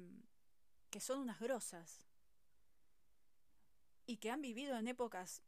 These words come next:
mucho, mucho peores en cuanto a, a, a, a pensamiento que, que, que nosotras, que de mi generación, y yo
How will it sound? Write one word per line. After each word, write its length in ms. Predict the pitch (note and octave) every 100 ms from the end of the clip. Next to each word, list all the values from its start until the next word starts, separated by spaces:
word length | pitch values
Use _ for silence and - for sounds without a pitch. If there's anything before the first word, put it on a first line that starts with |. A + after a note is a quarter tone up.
| -
mucho, 600 | A3+ D#4 - B3+ G3+ F3+ - - - - - - - - - -
mucho 760 | A3+ D4 D4 B3 G#3+ F#3 E3+ -
peores 420 | - G#3 C4+ C#4+ A3+
en 120 | G#3
cuanto 320 | G3+ G3+ G3
a, 60 | F#3 - -
a, 280 | F#3+ F#3+ - - - - - -
a, 300 | F#3+ F#3 F#3+ -
a 40 | F#3+
pensamiento 1120 | G3 G3 F#3 G3+ A#3 C#4 C4+ B3 B3+ C#4+ G#4 - - - - - - - - - -
que, 300 | G#3+ G3 -
que, 280 | G3 - - -
que 120 | F#3+
nosotras, 680 | F#3 - D4 D4 G#3 F#3 -
que 160 | G#3 G3 G3
de 100 | G3+
mi 100 | G#3+
generación, 680 | G#3+ G#3+ F3 F3 C#4 C#4+ A3
y 40 |
yo 220 | - B3